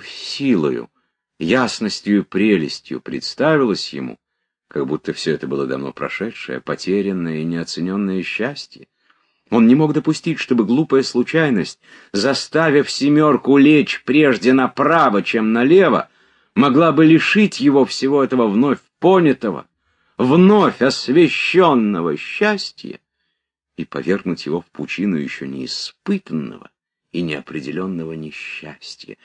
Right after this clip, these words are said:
Это не могло быть, но он все-таки ожидал с замиранием движения рук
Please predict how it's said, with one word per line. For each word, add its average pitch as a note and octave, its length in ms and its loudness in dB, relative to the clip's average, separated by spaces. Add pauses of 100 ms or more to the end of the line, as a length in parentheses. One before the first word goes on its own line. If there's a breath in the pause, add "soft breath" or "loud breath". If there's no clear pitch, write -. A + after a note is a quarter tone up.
(640 soft breath)
Это E2+ 200 0
не F2+ 120 4
могло F2 360 2
быть, B2 300 -4
но F2 140 0
он F2 120 2
все-таки C#3 500 -4
ожидал G#2 520 2
с F2 60 2
замиранием F2+ 760 2
движения E2+ 640 -2
рук E2+ 300 -4